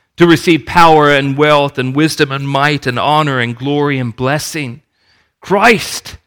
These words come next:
the honorable, the worthy of approval, Christ the excellence. As Paul previously said, that he counts everything as loss,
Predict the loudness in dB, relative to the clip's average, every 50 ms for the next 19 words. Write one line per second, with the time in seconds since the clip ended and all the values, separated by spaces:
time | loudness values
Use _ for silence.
0 | _ _ _ _ _ _ _ _ 2 2 4 4 4 2 2 2 0 0 0 0
1 | 0 0 0 0 0 2 4 4 4 4 2 2 0 0 0 0 -4 -4 0 2
2 | 2 2 2 0 -2 0 2 4 4 4 4 2 -2 -6 -6 -2 -2 -2 -2 -2
3 | 0 2 4 4 4 2 0 -6 -12 -16 -16 -18 -20 _ _ _ _ _ _ _
4 | _ _ _ _ _ _ _ _ _ _ _ _ _ _ _ _ _ _ _ _
5 | _ _ _ _ _ _ _ _ _ _ _ _ _ _ _ _ _ _ _ _
6 | _ _ _ _ _ _ _ _ _ _ _ _ _ -14 -14 -14 _ -6 -2 0
7 | 0 -2 -2 -4 -6 -6 -6 -4 -6 -8 -8 -10 -10 -10 -10 -10 -8 -6 -4 -4
8 | -4 -4 -6 -6 -8 -8 _ _ _ _ _ _ -4 -4 -2 -2 0 0 0 -2
9 | -4 -4 -2 0 0 0 0 -2 -4 -4 -2 -2 -4 -4 -4 -4 -6 -6 -6 -6
10 | -6 -6 -6 -8 -10 -14 -20 -20 -20 -20 -20 -20 _